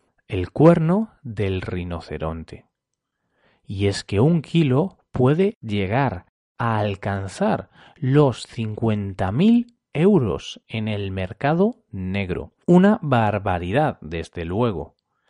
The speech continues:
Se cree que tiene propiedades medicinales y curativas, pero la verdad es que nadie ha podido demostrar que eso sea verdad.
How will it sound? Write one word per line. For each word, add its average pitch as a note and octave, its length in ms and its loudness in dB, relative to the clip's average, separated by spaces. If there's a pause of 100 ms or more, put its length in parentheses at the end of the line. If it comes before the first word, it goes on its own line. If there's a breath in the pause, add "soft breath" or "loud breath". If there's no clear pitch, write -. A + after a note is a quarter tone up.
(400)
Se - 360 -8
cree E3 480 2 (220)
que G2 140 -6
tiene D3+ 340 0
propiedades A#2 1040 -2
medicinales G#2 1300 -4 (100)
y A2+ 160 -2
curativas, F2+ 920 -4 (380)
pero C3 600 4 (240 loud breath)
la A2+ 320 0
verdad C3 580 2
es G2+ 360 -6
que F2 520 -6
nadie A#2+ 840 -2 (220)
ha G2+ 240 -4
podido A2+ 680 -2
demostrar F#2 880 -4 (480)
que F#2 260 -4
eso D#3+ 420 -6
sea - 480 -8 (100)
verdad. E2+ 720 -6